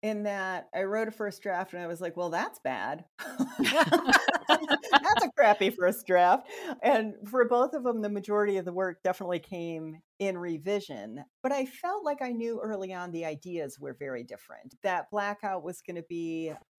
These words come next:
like you said, a little more propulsive, definitely more of a thriller. And it's, part of that too is that Deer Season is set in nineteen eighty-five, while Blackout is contemporary.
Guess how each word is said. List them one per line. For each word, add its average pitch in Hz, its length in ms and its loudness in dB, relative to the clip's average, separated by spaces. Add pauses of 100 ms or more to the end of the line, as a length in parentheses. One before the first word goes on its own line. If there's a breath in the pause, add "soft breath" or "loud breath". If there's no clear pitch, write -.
(180)
like 190 200 -2
you 190 80 -14
said, 175 180 -6
a 175 40 -6
little 180 180 -4
more 165 180 -6
propulsive, 165 880 -4 (300)
definitely 170 540 -8
more 170 240 -6
of 165 100 -6
a 160 40 -10
thriller. 165 720 -4
And 190 160 0
it's, 190 200 -2 (140)
part 285 180 4
of 247 140 -4
that 185 280 0
too 233 240 -6
is 160 180 -6
that 160 320 -4
Deer 196 160 -4
Season 180 320 -10
is 165 140 -12
set - 160 -6
in 170 60 -12
nineteen 170 360 -12
eighty-five, 160 640 -10
while 147 380 -10
Blackout 160 420 -8
is 143 160 -16
contemporary. 180 840 -14